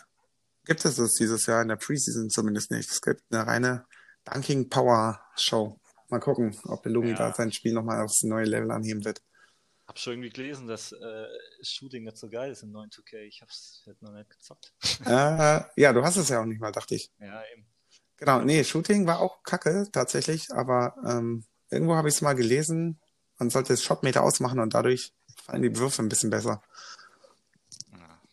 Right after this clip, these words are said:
Speaker 1: Aber muss jeder für sich wissen, das ist Geschmackssache. Also ich hab gegen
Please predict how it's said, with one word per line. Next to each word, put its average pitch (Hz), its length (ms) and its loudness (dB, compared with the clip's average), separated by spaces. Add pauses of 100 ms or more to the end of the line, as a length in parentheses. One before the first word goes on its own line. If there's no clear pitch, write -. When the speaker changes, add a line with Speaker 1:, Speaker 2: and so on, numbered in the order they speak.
(160)
Speaker 1:
Aber 123 220 4
muss 131 320 4
jeder 127 220 8
für 127 100 0
sich 123 220 2
wissen, 113 200 4
das 107 100 -2
ist - 60 -6
Geschmackssache. 113 600 0
Also 107 220 0
ich 107 120 -4
hab - 160 -6
gegen 113 300 2